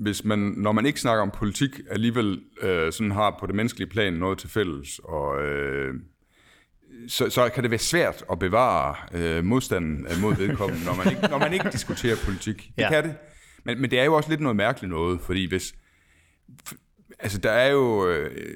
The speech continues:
Speaker 1: nogle, nogle enkelte politikere herinde, hvor jeg tænker, at, at hvis de fik gennemført deres politik, så ville vores land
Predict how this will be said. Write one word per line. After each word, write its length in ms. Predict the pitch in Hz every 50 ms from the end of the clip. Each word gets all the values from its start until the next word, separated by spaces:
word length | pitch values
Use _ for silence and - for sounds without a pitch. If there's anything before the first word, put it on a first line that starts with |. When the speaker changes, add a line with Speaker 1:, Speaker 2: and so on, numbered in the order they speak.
| - - 101
Speaker 1:
nogle, 320 | - 123 120 110 104 -
nogle 260 | 120 113 113 110 123
enkelte 200 | 135 139 113 117 101
politikere 400 | - 117 120 127 135 117 113 101
herinde, 580 | 107 113 110 107 104 107 110 113 120 127 123 113 - - _ _ _ _ _ _ -
hvor 120 | - 113
jeg 100 | 107 101
tænker, 220 | - 120 113 117 113
at, 120 | 92 - -
at 80 | - 82 - _ _ _ -
hvis 160 | - 110 107 -
de 140 | - 151
fik 180 | - - 143 120 -
gennemført 420 | - 113 123 131 127 117 92 - -
deres 180 | 95 98 98
politik, 420 | - - 87 - - 82 82 - - _ _ _ _ _ _ _ _ _ _
så 120 | - - 120
ville 200 | 117 123 113 92
vores 280 | 101 98 107 110 -
land 200 | 107 104 107 107